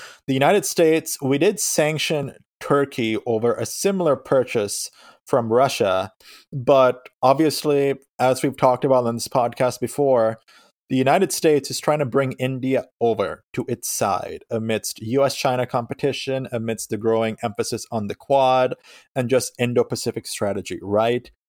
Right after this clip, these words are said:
Sanctions on India won't really help us accomplish that.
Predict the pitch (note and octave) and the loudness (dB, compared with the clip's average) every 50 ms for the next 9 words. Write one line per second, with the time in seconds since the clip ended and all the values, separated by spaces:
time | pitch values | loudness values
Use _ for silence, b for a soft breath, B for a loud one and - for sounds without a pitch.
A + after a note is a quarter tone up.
0 | _ _ - - - E3 F#3+ A3+ A3+ - C4+ A#3+ F#3+ - E3 D#3+ D#3 D3+ C#3 - | _ _ -10 -4 -2 0 0 0 0 -2 -2 -2 -2 0 2 2 2 2 0 -2
1 | B2 B2 C3 B2 A2+ A#2 G#2+ G#2 G2+ G#2 A2 - _ _ _ _ _ - B2 D3 | -2 -2 -2 0 0 0 2 2 0 -2 -6 -10 _ _ _ _ _ -4 0 0
2 | A3+ D4 E4 - - B2 B2+ C#3 C#3+ C#3 C#3 C3 A2 - - - B2 B2 A#2+ - | 0 0 -2 -6 -6 -2 0 0 2 2 2 0 -2 -2 0 2 4 4 2 2
3 | - G#2+ F#2+ F2+ - - - - - - - - - - A2 G2 - G#2+ F#2+ - | 0 0 0 -2 -4 -6 -8 -10 -10 -10 -12 -8 -4 -2 -2 -2 -2 -6 -8 -8
4 | - - A2 G#2+ - - | -8 -8 -8 -8 -10 -12